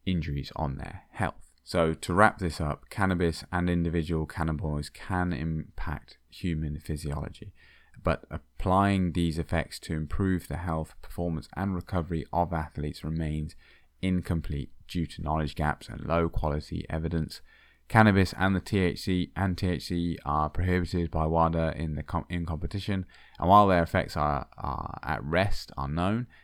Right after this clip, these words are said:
athlete-specific research is needed to understand the short and long-term effects,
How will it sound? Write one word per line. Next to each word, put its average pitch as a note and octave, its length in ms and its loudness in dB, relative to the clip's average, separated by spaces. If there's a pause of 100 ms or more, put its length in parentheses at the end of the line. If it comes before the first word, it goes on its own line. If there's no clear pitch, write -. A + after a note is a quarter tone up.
(140)
athlete-specific F2+ 880 -4
research E2 500 -4
is D#2 120 -10
needed D#2 360 -4
to E2+ 80 -4
understand D2+ 560 -4
the - 80 -8
short - 440 -4
and E2 220 -4
long-term D#2 420 -2
effects, - 580 -8